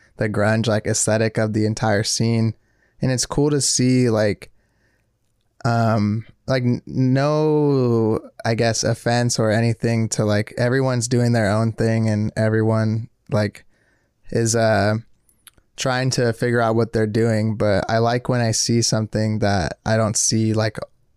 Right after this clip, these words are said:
a-, exclus-, like, all the time in my feed. Like, when I see your work, it feels, um, like you've done a great job of, I guess this is a long way of saying you've done a great job of solidifying a style, right?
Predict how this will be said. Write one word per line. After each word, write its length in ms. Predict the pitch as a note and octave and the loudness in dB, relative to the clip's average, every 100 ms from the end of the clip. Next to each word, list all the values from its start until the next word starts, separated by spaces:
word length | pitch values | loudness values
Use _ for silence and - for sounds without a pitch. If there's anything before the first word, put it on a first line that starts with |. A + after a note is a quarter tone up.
| _ | _
a-, 100 | A#2 | -4
exclus-, 580 | - A#2 - - A#2 - | -2 -2 -2 0 0 0
like, 160 | A2+ G#2+ | -2 0
all 140 | A2+ | 0
the 100 | A2+ | 0
time 280 | - A2+ A#2 | 0 -2 0
in 120 | A#2 | 0
my 140 | A2 G#2+ | 0 -2
feed. 340 | - A2+ B2+ | 0 0 2
Like, 240 | A#2 A2 - _ _ _ | 0 -2 -6 _ _ _
when 120 | B2 | -2
I 40 | |
see 240 | A#2+ - C3+ | 0 0 2
your 200 | B2+ A#2 | 2 2
work, 520 | A2 A2 A2+ - - _ _ _ | 2 2 2 0 -10 _ _ _
it 140 | B2 A2 | -4 -4
feels, 500 | - A#2 A#2+ A#2 A#2 | -2 0 2 2 2
um, 420 | A2 G#2+ G#2 A2+ _ _ _ _ _ _ _ _ _ _ - _ _ _ | 0 0 -2 -6 _ _ _ _ _ _ _ _ _ _ -20 _ _ _
like 160 | A#2+ B2 | -4 0
you've 140 | C3 | 0
done 160 | C3 D3 | 0 0
a 80 | D3 | 0
great 240 | B2+ B2+ | 0 0
job 300 | A#2+ A#2 A#2 | 2 2 2
of, 320 | A#2+ A2 G#2+ - - | 2 0 -4 -12 -4
I 80 | A#2 | 0
guess 240 | A#2+ - | 0 0
this 160 | B2 C3 | 0 0
is 100 | C3 | 0
a 80 | A#2+ | 0
long 320 | A#2 A#2+ A#2+ | 2 2 2
way 240 | A#2 A#2 | 2 2
of 140 | A#2 A2 | 2 0
saying 340 | - A2+ A2 | 0 0 2
you've 140 | A2+ | 0
done 120 | A2+ A#2+ | 0 -2
a 60 | |
great 240 | A2+ A2+ A2 | 0 0 0
job 300 | A2+ A2 A2 | 0 2 2
of 140 | G#2+ | 0
solidifying 720 | - A2 A2 G#2+ - G2+ G#2+ | 0 0 0 0 0 0 0
a 40 | G#2+ | 0
style, 460 | - G#2 G2+ F#2+ | 0 0 0 0
right? 260 | A2 G2 G2+ | 0 2 0